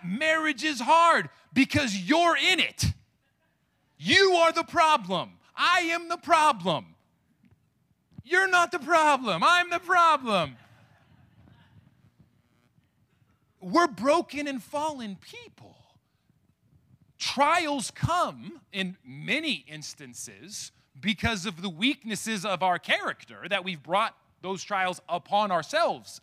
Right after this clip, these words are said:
at times. We've brought conflict upon ourselves. And the, check yourself. The human reaction is just avoid it, run,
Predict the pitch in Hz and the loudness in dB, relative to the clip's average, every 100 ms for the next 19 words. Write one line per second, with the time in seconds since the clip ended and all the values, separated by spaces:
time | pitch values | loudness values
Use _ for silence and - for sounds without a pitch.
0 | 151 143 - - 175 147 107 - _ 196 | -6 -6 -8 -6 -4 -4 -6 -16 _ -8
1 | 185 139 208 - _ - 180 240 - 190 | -8 -2 -2 -2 _ -8 -6 -6 -10 -14
2 | 190 160 185 202 226 233 311 359 254 202 | -14 -12 -8 -6 -6 -8 -8 -8 -10 -14
3 | - _ _ _ _ _ _ - 180 196 | -20 _ _ _ _ _ _ -6 -4 -4
4 | 156 185 196 _ _ _ _ - 277 294 | -6 -8 -8 _ _ _ _ -12 -10 -10
5 | 349 - 415 - _ _ _ _ _ _ | -14 -14 -14 -16 _ _ _ _ _ _
6 | _ _ _ _ _ _ 127 165 170 - | _ _ _ _ _ _ -12 -8 -8 -6
7 | 220 220 202 208 214 226 - 180 156 - | -8 -6 -8 -8 -10 -10 -12 -12 -14 -14
8 | 170 - 143 143 - - - 185 196 | -16 -16 -16 -14 -14 -16 -12 -8 -8